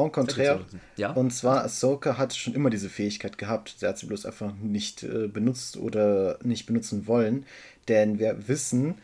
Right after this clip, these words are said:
Speaker 1: dass sie, dass manche Jedis haben die Möglichkeit, Tiere zu beeinflussen, so wie Kanan, so wie Ezra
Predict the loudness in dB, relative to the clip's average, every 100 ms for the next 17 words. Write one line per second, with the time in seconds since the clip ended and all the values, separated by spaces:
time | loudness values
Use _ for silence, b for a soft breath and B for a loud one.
0 | B B -4 -2 0 0 4 6 4 0
1 | -8 -8 0 2 2 0 -2 -2 -4 0
2 | 2 2 4 2 2 -2 -4 0 0 0
3 | -4 -2 -2 -2 0 2 2 0 -2 -2
4 | -2 -2 -2 -4 -6 -4 4 6 6 4
5 | 2 0 -4 -6 -2 -2 2 4 4